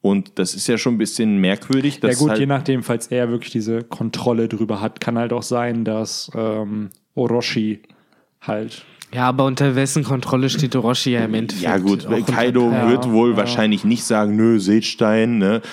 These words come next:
Speaker 1: das Einzige, was mir eigentlich gefährlich werden kann“, äh, weil auch Kaido ist nun mal ein Teufelsnutzer und eine Seesteinfalle,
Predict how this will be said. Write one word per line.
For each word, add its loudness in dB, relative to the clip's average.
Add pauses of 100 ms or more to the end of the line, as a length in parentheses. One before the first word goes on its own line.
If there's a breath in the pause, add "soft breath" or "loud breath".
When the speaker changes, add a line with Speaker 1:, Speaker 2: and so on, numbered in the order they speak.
Speaker 1:
das -4
Einzige, 2
was 2
mir 2
eigentlich 0
gefährlich 0
werden 2
kann“, 0
äh, 0 (480 loud breath)
weil 2
auch -2
Kaido 2
ist -4
nun 2
mal 2
ein -2
Teufelsnutzer -2
und 0
eine -2
Seesteinfalle, 0